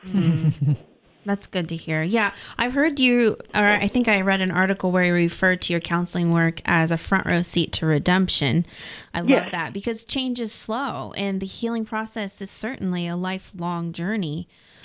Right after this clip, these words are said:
Speaker 2: It
Speaker 1: Uh,
Speaker 2: is. It
Speaker 1: and
Speaker 2: is.
Speaker 1: so for you to say, you know, in a counseling office, if I had you as a counselor, which I wish I did, um, <laughs> for, to, for me to hear you say,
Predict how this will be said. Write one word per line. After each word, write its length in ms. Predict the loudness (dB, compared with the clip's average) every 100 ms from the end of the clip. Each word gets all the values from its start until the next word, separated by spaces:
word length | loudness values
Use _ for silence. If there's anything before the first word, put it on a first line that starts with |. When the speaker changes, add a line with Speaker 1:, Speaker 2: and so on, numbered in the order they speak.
| -2
Speaker 2:
It 140 | 2 6
Speaker 1:
Uh, 40 |
Speaker 2:
is. 140 | 4 2 -16 -20 _ 0
It 100 | 2
Speaker 1:
and 80 | 0
Speaker 2:
is. 100 | -2
Speaker 1:
so 280 | -4 -4
for 220 | -6 -8 -8
you 520 | -4 -2 -2 -2 -4
to 200 | -6 -6
say, 800 | -6 -6 -6 -4 -6 -4 -4 -6 -10 _ -8
you 100 | -4
know, 300 | -4 -4 -8 _ _ _ _ _ -10
in 160 | -6
a 60 | -6
counseling 400 | -6 -8 -6 -6
office, 300 | -6 -8 -8
if 100 | -8 -6
I 300 | -4 -4 -6 -12 -8
had 260 | -4 -2
you 60 | -2
as 140 | -4
a 40 | -6
counselor, 460 | -4 -4 -4 -6
which 140 | -4 -4
I 100 | -2
wish 240 | -2 -2
I 100 | -4
did, 340 | -2 -2 -4 -8 -14 -20 -10 -2
um, 340 | 0 0 0 0 -4 -6 -18
<laughs> 400 | -18 -18 -18 -12
for, 220 | 0 2
to, 260 | 2 -2 -4
for 260 | -4 -4 -4 -8 -20 -14 -2
me 260 | 0 2
to 120 | 0 -4
hear 260 | -2 0
you 340 | 0 0 0 0
say, 760 | 0 0 0 -2 -2 -2 -2